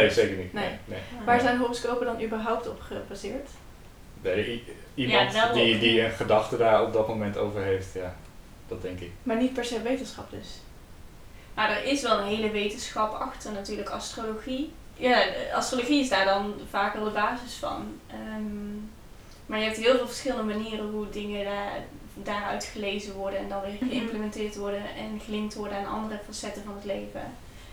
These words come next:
Speaker 2: Ja.
Speaker 3: Ehm,
Speaker 2: Maar ja, dus als
Speaker 3: maar
Speaker 2: je
Speaker 3: dat
Speaker 2: er
Speaker 3: zijn, dat is dus nogmaals gewoon geen harde,
Speaker 2: Feitelijke.
Speaker 3: eh, wetenschap,
Speaker 2: Ja.
Speaker 3: zoals wij hem in het westen van de wereld
Speaker 1: Mhm.
Speaker 3: graag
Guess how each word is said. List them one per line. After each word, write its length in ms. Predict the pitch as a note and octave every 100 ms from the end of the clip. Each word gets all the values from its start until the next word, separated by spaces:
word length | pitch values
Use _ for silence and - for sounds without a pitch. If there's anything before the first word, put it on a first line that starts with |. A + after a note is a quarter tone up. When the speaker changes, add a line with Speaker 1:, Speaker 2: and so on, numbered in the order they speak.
| - -
Speaker 2:
Ja. 120 | B3+
Speaker 3:
Ehm, 540 | A3 G#3 G#3 G#3 G#3 G#3+ G#3+ - - - - - - - - -
Speaker 2:
Maar 120 | A#3
ja, 120 | A#3+ A3
dus 80 | A3
als 100 | A#3
Speaker 3:
maar 80 |
Speaker 2:
je 60 | A#3
Speaker 3:
dat 80 | A3
Speaker 2:
er 80 | A#3
Speaker 3:
zijn, 220 | A3 A3+
dat 160 | A#3+ A#3
is 120 | -
dus 180 | A3+ A#3+
nogmaals 580 | B3+ - F#3 F3+ G3+
gewoon 180 | - G#3+
geen 560 | - G#3+ G3+ G3+ G#3 A3 -
harde, 600 | - A#3 G#3+ G#3 G3+ G3+ A#3+ - -
Speaker 2:
Feitelijke. 480 | B3+ G3 G#3+ A3+ A3+
Speaker 3:
eh, 720 | A3+ A3 G#3+ G#3+ G#3+ G#3+ G#3+
wetenschap, 640 | B3 C#4+ - - G3+ F#3 - - -
Speaker 2:
Ja. 100 | G3+
Speaker 3:
zoals 480 | G#3+ G3 F#3+ F#3+ -
wij 340 | G3+ G3 G3
hem 220 | G3+ G#3
in 280 | G3+ G3 G3+
het 160 | G3+ G3
westen 340 | G3+ - A3
van 140 | G#3 G3+
de 80 |
wereld 380 | G3 G3 G3 -
Speaker 1:
Mhm. 120 | - G3+
Speaker 3:
graag 180 | G3